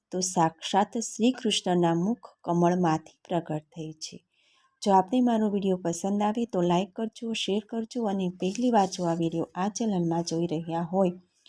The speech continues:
તો સબસ્ક્રાઇબ કરજો, જેથી મારા નવા વીડિયોની માહિતી તુરંત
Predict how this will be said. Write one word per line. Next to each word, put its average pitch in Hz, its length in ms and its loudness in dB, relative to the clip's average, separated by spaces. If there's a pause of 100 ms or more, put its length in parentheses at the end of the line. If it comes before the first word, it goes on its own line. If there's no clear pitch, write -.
(400)
તો 180 100 -8
સબસ્ક્રાઇબ 185 640 0 (100)
કરજો, 214 460 -6 (1300)
જેથી 208 320 2
મારા 156 280 6
નવા 165 280 6
વીડિયોની 196 500 2
માહિતી 208 440 0
તુરંત 180 460 2